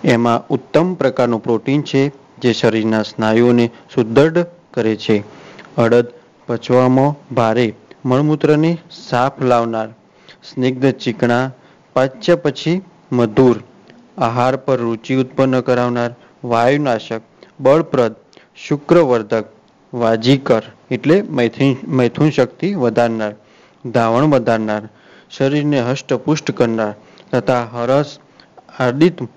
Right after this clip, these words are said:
મોઢાના લકવા, શ્વાસ, પાર્શ્વશૂળ અને વાયુનો નાશ કરનાર છે.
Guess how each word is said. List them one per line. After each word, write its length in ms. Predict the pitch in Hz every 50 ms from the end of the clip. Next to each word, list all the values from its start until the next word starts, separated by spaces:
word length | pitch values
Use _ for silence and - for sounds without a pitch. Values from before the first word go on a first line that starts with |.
| _ -
મોઢાના 460 | 131 123 117 110 120 123 123 120 120
લકવા, 560 | 117 113 113 110 113 - 123 123 127 135 143 139 - _ _ - - _ _ _ - - -
શ્વાસ, 480 | - 117 113 120 123 135 135 - - - _ _ _ _ _ _ _ _ _ _
પાર્શ્વશૂળ 680 | - 131 139 151 147 - 175 170 151 - - 127 117 110 113 - _ _ _ -
અને 220 | 127 120 123 120
વાયુનો 560 | 117 113 113 117 123 135 135 147 175 208 196 143
નાશ 280 | 117 113 120 123 123 -
કરનાર 360 | - 127 120 117 120 117 110
છે. 280 | 113 - - 113 110